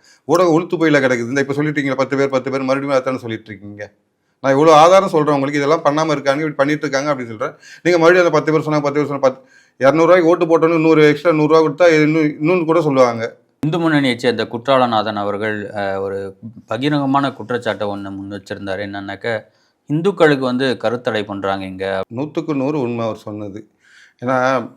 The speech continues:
Speaker 1: அங்க வந்து ஒரு பெ-, தாய்மார் போயிட்டு குழந்தை பெத்துக்கிறதுக்கு அரசு மருத்துவமனைக்கு போறாங்க. குழந்தை பிறந்துருது.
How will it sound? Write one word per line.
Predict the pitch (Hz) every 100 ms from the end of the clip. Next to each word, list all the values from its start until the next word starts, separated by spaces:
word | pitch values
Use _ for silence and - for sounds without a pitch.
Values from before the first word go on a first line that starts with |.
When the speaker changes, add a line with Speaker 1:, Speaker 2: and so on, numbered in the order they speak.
| _ -
Speaker 1:
அங்க | 123 123
வந்து | 127 139 147
ஒரு | 120 120 120
பெ-, | 113 113
தாய்மார் | - 120 143 135 120
போயிட்டு | 113 107 -
குழந்தை | - 120 139 135
பெத்துக்கிறதுக்கு | 107 107 107 127
அரசு | 117 113 -
மருத்துவமனைக்கு | 120 - 107 107 107 107 98
போறாங்க. | 95 92 95 _ _ _
குழந்தை | 127 135 143 143
பிறந்துருது. | 143 - 117 113 101 87